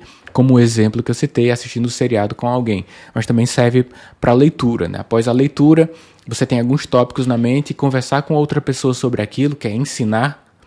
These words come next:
até certo modo, vai fazer com que você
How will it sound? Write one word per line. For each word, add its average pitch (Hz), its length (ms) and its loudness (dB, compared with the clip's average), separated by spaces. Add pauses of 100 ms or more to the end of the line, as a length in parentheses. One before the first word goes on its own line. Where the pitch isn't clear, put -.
(680)
até 117 180 -4
certo 110 340 -2
modo, 117 340 2 (480)
vai 113 400 0
fazer 117 580 -2
com 113 140 -6
que 113 140 -4
você 107 440 -6